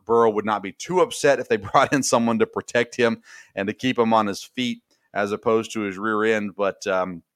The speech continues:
you know, it'd be interesting to see kinda which direction they go there. I'm gonna put in my pick currently for Kyle Pitts, the tight end from Florida, um, as Cincinnati does not have a, a great tight end at the moment.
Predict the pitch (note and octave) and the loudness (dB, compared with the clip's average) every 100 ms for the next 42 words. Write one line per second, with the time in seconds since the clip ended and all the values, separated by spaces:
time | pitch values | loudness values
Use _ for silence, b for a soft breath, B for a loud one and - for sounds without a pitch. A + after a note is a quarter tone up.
0 | _ _ _ - - A2 A2 A#2+ A#2 A2+ | _ _ _ -18 -6 -2 0 0 -2 -6
1 | G2+ - A#2 A2 G2+ G2 A#2 - G#2+ A2 | -6 -6 -4 -2 -2 -2 -6 -4 -2 -2
2 | - G#2 G2 F#2+ G2 G2+ G2 G2 F#2+ B | -2 -6 -6 -4 -2 -2 0 -2 -2 B
3 | B B - A2+ E3 E3+ C#3+ D3+ C3+ B2 | B B -2 2 2 2 -2 0 0 4
4 | A#2+ B2 C3 B2 - - C#3 A#2 A#2 A2 | 2 2 -2 -4 -6 -2 0 0 -4 -6
5 | G#2 - A2+ A2 F#2+ B2+ A#2 - - _ | -8 -4 0 0 -2 0 0 -2 -16 _
6 | _ F#2+ - A2 A2 A2 - F#2+ - A2 | _ -8 0 2 2 -2 -6 -10 -10 -6
7 | A#2 G#2+ G#2 - _ _ - F2 F#2 F2+ | 0 0 0 -4 _ _ -8 -4 -2 -2
8 | F#2 G2 F#2+ - A#2+ A2 G#2 G#2 F#2 A2 | -4 -4 -4 -6 -8 -4 -2 -2 -4 -2
9 | G#2+ G2+ G2+ G2 F#2+ F#2+ G2+ F#2+ F#2 F2+ | 0 2 0 0 0 -4 -6 -8 -8 -4
10 | G#2+ G2+ G#2 G2 G2+ F#2+ F2 - G2 A2+ | -4 -2 -2 0 -2 -6 -12 -8 -4 -2
11 | B2+ | -2